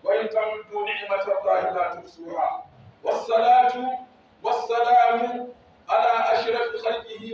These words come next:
محمد وآله وصحبه. Bayan Allah, hudubarmu tana bayani akan matsayin manzon Allah sallallahu alaihi wasallama da darajarsa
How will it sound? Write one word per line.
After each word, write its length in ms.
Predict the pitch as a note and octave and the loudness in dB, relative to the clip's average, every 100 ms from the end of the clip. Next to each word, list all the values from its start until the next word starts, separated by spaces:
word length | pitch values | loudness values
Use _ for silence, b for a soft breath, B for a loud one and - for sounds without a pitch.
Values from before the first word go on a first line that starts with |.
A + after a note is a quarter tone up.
| G#3+ | -8
محمد 460 | G3+ A3 - - - - - - - - - - | -6 -4 -4 -6 -10 -16 -18 -14 -12 -10 -10 -2
وآله 760 | F#3+ - A3 - - - - - - | 0 4 4 2 -2 -8 -12 -16 -2
وصحبه. 840 | G3+ G3 - - - - D4+ B3+ - - _ _ _ _ _ _ _ _ _ _ - | -2 0 -2 -4 -6 -12 -12 -12 -16 -20 _ _ _ _ _ _ _ _ _ _ 0
Bayan 320 | F#3 G3 G3 | 2 2 0
Allah, 240 | G3 G#3 F#3 | 0 2 0
hudubarmu 640 | F#3 G#3 G3+ G3 G3+ G3+ G3+ - _ _ _ _ _ _ _ - - | 0 -4 -2 -2 -2 -6 -10 -20 _ _ _ _ _ _ _ -20 -4
tana 240 | - G3+ G3 | 0 2 4
bayani 560 | D4 D4+ D4+ D#4 D#4 - - _ _ _ _ _ _ _ - | 4 4 2 2 -2 -8 -16 _ _ _ _ _ _ _ -6
akan 220 | - - G3+ | -2 0 0
matsayin 400 | G3+ G#3+ G#3 G#3+ | -2 -2 -2 -2
manzon 400 | G#3+ - - - | -2 -2 -4 -4
Allah 320 | - - D4 - | -4 -2 -2 -2
sallallahu 600 | G#4 - - - - G#4 | -4 -2 -2 0 0 0
alaihi 320 | - G4+ - | 0 0 -2
wasallama 720 | G4+ - - - - - - - - - - _ _ _ | -4 -4 -2 0 0 0 -4 -12 -20 -20 -20 _ _ _
da 120 | G3 G3+ | 0 2
darajarsa 720 | G#3+ A3 A3 G#3+ G#3+ A3 | 2 2 2 -2 -2 0